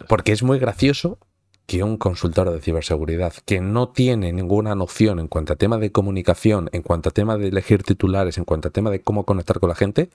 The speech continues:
haga mejor trabajo, que,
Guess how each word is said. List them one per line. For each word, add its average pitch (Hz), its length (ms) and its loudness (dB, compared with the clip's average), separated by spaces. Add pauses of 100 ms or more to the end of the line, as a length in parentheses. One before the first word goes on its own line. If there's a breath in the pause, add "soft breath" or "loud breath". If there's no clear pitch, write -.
(380 soft breath)
haga 98 240 0
mejor 113 280 2
trabajo, 113 460 0 (720 soft breath)
que, - 100 -6